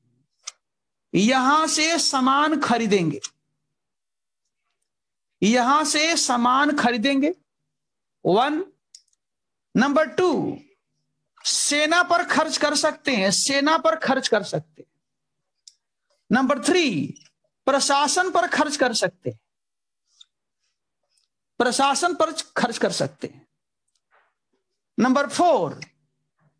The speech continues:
भारत में क्षेत्र का विस्तार कर सकते, भारत में क्षेत्र का विस्तार कर सकते। यानी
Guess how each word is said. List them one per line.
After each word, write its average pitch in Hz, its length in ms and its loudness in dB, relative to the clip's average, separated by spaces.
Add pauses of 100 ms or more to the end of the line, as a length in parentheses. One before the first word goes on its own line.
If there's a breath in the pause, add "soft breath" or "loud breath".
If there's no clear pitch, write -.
भारत 233 520 0
में 320 300 2
क्षेत्र 302 440 -2
का 247 160 0
विस्तार 196 440 -2
कर 160 140 -2
सकते, - 380 -10 (1400)
भारत 220 480 0
में 302 220 2
क्षेत्र 262 380 -2
का 254 160 0
विस्तार 190 400 -2
कर 151 160 -4
सकते। - 400 -14 (1300)
यानी 277 600 0